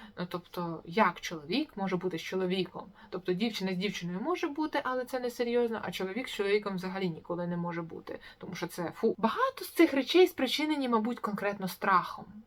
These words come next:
Деякі спричинені соціальними конструктами, так, так як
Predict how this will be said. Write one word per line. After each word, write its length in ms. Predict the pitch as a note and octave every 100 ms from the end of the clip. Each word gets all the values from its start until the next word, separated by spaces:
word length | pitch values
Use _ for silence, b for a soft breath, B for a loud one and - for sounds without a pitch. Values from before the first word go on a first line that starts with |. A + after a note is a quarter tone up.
| _ _ _ _
Деякі 520 | F#3+ G#3 B3+ C#4+ C4+
спричинені 720 | A3+ - G#3 - G#3+ A3 G#3+
соціальними 600 | G#3 F3+ - F#3+ G3+ G3 F#3
конструктами, 880 | F#3 F3 - G#3 G#3 F3+ E3 E3+ -
так, 200 | F3+ -
так 420 | F3+ - G3 F#3+
як 240 | F3+ -